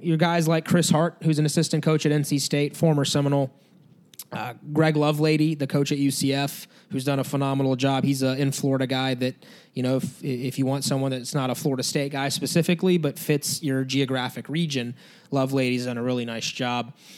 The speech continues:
Some names that are, like, maybe just wishful thinking. Eric Bakich at Michigan, Cliff Godwin. I don't know how realistic those are. I mean, uh, those guys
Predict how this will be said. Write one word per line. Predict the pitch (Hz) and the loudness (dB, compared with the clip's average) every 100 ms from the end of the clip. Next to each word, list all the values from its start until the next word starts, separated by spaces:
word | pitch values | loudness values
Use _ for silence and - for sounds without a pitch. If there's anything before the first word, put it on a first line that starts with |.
| - - - _ _ - - - | -20 -20 -20 _ _ -20 -16 -2
Some | 156 180 | 2 4
names | 185 185 | 6 6
that | 185 | 6
are, | 175 | 4
like, | 165 160 156 - - - - - - _ _ _ _ _ _ - | 4 2 -2 -10 -16 -20 -20 -20 -20 _ _ _ _ _ _ -10
maybe | 160 160 156 156 | 0 2 2 2
just | 139 139 | 2 2
wishful | 160 - 156 | 2 2 -4
thinking. | - 156 156 165 170 165 _ 185 - 170 165 147 | 0 0 2 2 0 -4 _ -20 -20 -10 -8 -4
Eric | 151 147 - | -2 -2 0
Bakich | 143 147 165 147 - | 0 0 0 -2 -6
at | 147 | -4
Michigan, | 143 151 160 151 151 | 0 0 2 0 -2
Cliff | 151 - 151 | -4 -2 -2
Godwin. | - 147 147 147 147 - - - - | 0 0 2 2 2 -2 -12 -12 -2
I | 165 | 2
don't | 147 | 2
know | |
how | 139 135 | 2 0
realistic | 135 135 127 - 131 | 0 0 -2 -4 -2
those | 131 123 | -2 -2
are. | 131 131 127 - | -2 -4 -6 -14
I | - 135 | -12 -6
mean, | 135 131 | -4 -2
uh, | 131 | -4
those | 143 143 135 | -6 -6 -2
guys | 139 131 127 - | -2 0 -2 -6